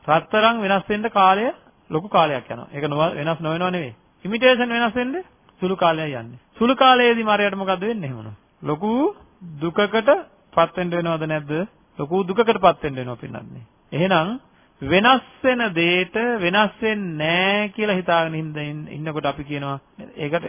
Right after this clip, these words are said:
ලොකු වටිනාකමක් දෙන එක රත්තරන් වගේ කියලා කියනවා. හැබැයි ටික කාලෙකින්ම වෙනස් වෙනවා දැනෙනකොට ලොකු පීඩාවක් ඇති වෙනවා. අන්න ඒ අකුසලය අපි දන්නේ නෑ. ඔක රැවටිච්ච කෙනා දන්නේ නෑ. අකුසලයේ හැටි එහෙමයි.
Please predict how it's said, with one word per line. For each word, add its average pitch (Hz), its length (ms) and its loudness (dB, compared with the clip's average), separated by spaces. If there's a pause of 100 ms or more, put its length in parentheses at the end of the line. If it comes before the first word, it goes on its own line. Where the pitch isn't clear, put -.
ලොකු 147 260 -4
වටිනාකමක් 170 460 2
දෙන 139 100 -6
එක 156 120 -2
රත්තරන් 185 400 0
වගේ 147 400 -6
කියලා 123 220 -14
කියනවා. - 260 -20
හැබැයි 180 280 2
ටික 196 180 -4
කාලෙකින්ම 214 480 4 (680)
වෙනස් 170 300 0
වෙනවා 180 260 0
දැනෙනකොට 170 480 0 (160)
ලොකු 151 260 -4
පීඩාවක් 165 520 2 (280)
ඇති 127 180 -10
වෙනවා. 117 220 -10 (540)
අන්න 214 280 4
ඒ 269 300 2 (120)
අකුසලය 226 540 2 (100)
අපි 226 260 2
දන්නේ 190 320 2
නෑ. 170 200 2
ඔක 185 160 2
රැවටිච්ච 208 500 2
කෙනා 214 280 2
දන්නේ 180 280 0
නෑ. 139 160 -2
අකුසලයේ 208 540 -2
හැටි 185 220 -4
එහෙමයි. 175 260 -2